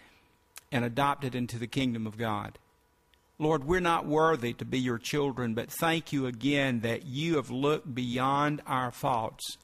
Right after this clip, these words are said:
and seen our needs, and you've met our needs through your Son. So in this hour, Father, I pray that you'll make yourself known to us, and I pray, Father, that we'll give you the honor and glory that you truly deserve.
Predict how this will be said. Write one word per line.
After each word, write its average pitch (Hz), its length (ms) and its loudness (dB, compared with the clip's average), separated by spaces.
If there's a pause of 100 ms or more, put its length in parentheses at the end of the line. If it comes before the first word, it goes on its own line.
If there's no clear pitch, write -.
(140)
and 123 180 -6
seen 156 340 0
our 123 160 0
needs, 127 480 0
and 113 140 -2
you've 131 180 2
met 143 280 2 (100)
our 117 140 0
needs 113 540 -4 (140)
through 131 240 -2
your 107 220 -4
Son. 110 480 -4 (920)
So 147 260 2
in 175 100 2
this 170 220 2
hour, 160 340 4
Father, 139 480 2
I 117 80 2
pray 156 360 0
that 117 220 -6
you'll 143 120 0
make 139 260 0
yourself 127 440 -2
known 139 340 2
to - 120 -4
us, 151 380 -2 (640)
and 123 140 2
I 127 80 2
pray, 147 320 2
Father, 123 420 0
that 113 180 -4
we'll 135 200 0
give 135 280 -2
you 131 120 0
the 120 100 -2
honor 131 540 2
and 120 160 -2
glory 127 340 2
that 107 240 -6
you 120 80 -4
truly 127 380 -4
deserve. 98 480 -6